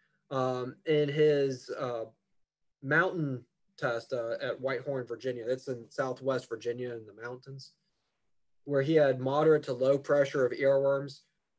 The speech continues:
the pyrethroids performed very well. Um, and they were all roughly equal to each other, uh, with some differences between permethrin and pyganic.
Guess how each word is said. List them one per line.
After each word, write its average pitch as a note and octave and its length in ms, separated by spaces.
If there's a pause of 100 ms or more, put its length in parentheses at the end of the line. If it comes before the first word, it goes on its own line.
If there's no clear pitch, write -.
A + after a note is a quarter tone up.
the C3+ 60
pyrethroids G3 680
performed D#3+ 420
very C#3+ 220
well. E3 400 (640)
Um, B2 560
and C#3+ 140
they D3 80
were C#3 180
all D#3+ 400
roughly E3 480
equal D#3+ 360
to D3+ 180
each C3+ 180
other, C#3+ 420 (440)
uh, B2 80
with C3 240
some C3+ 160
differences C3+ 500
between B2 380
permethrin B2+ 680 (240)
and G#2+ 160
pyganic. A#2 600